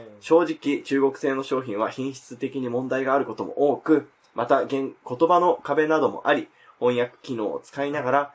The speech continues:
日本語、中国語、英語を使って中国人とコミュニケーションしているのですが、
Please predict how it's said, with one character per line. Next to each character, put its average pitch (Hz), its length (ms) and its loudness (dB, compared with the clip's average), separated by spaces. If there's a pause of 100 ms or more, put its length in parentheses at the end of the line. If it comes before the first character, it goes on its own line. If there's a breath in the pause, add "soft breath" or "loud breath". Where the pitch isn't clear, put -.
(120)
日 107 80 -8
本 135 200 -2
語、 135 220 2
中 131 160 -6
国 135 140 0
語、 135 300 0
英 127 180 2
語 131 240 4
を 175 140 4
使 - 180 -2
っ 160 100 -2
て 156 200 0
中 135 160 -6
国 131 200 -2
人 104 140 -8
と 85 80 -12
コ 104 100 -14
ミ 113 80 -8
ュ - 40 -6
ニ 120 80 -8
ケ 131 80 -4
ー 120 40 -4
シ 110 60 -10
ョ 90 40 -8
ン - 20 -10
し - 80 -18
て 127 80 -4
い - 20 -2
る 127 60 -6
の 104 80 -8
で 90 80 -16
す - 120 -20
が、 120 260 0